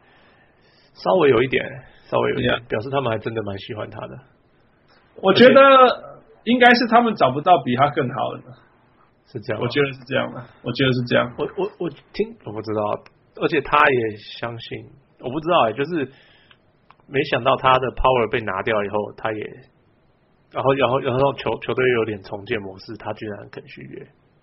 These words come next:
Speaker 2: 就我觉得应该是这样子啦，呃，反正我们在L A都听得到消息。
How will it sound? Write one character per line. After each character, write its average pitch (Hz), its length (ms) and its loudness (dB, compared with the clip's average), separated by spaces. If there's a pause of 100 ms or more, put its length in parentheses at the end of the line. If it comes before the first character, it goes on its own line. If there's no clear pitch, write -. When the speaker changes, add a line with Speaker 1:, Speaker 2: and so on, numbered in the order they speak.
(960)
Speaker 2:
就 277 160 8 (100)
我 175 120 6
觉 208 140 6
得 226 160 8
应 226 80 2
该 220 160 4
是 185 140 -4
这 185 140 -2
样 135 180 0
子 117 140 -12
啦， - 160 -10 (260)
呃， 120 880 2 (560)
反 127 140 4
正 156 80 4
我 - 20 4
们 120 80 4
在 139 120 6
L 113 220 4
A 123 40 4
都 127 140 6
听 127 180 0
得 120 80 2
到 117 160 2
消 113 220 -2
息。 - 200 -10